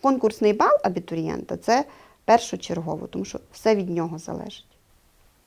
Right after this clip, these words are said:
Отримає державне замовлення абітурієнт, чи не отримає, чи тільки на контракті буде вчитись, чи, чи як. Е, ну, я розумію, це хвилювання, це така подія у житті, м,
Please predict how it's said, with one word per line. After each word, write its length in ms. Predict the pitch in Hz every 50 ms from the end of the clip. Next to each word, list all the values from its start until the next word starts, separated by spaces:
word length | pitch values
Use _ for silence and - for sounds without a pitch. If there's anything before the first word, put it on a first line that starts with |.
| _ _ _ _ _
Отримає 720 | - 170 - 226 277 320 339 339 320 302 294 285 285 294 285 - - _ _ _ -
державне 440 | 208 214 226 233 220 220 214 208
замовлення 500 | 202 208 196 196 196 196 190 185 180 180
абітурієнт, 640 | 175 180 175 165 - - - 175 180 - - - - - - - - - - - - - _ _ _ _
чи 160 | - - -
не 120 | 156 156 156
отримає, 640 | 165 - 240 262 294 277 254 233 220 214 202 - -
чи 140 | - - 175
тільки 240 | - - - -
на 120 | 156 156 156
контракті 480 | - 170 160 - - 131 - - -
буде 220 | - - - - -
вчитись, 540 | - - - - - - - - - - -
чи, 340 | - - - - - - - - - - - - - _ _ _ _ _ _ _
чи 160 | - - - -
як. 200 | - - - - - - - - - - - - - - - - _ _ _ -
Е, 360 | 165 165 160 160 156 151 160 - - - -
ну, 80 | 247
я 140 | - - 254
розумію, 340 | 254 269 269 294 294 269 220
це 140 | 214 - 214
хвилювання, 640 | 208 - 185 190 185 180 165 165 156 151 160 - 170
це 160 | - - 185
така 240 | 180 180 - - 185
подія 460 | 185 - 180 170 180 180 175 175 170 170
у 160 | - 170 170
житті, 600 | 170 170 165 165 - - - 175 175 170 165 160 160 156 - _ _ _ _ _ _ _ _ _ _ _ _ _ _ _ _ _ _ _ _ _ -
м, 300 | 143 139 135 143 - -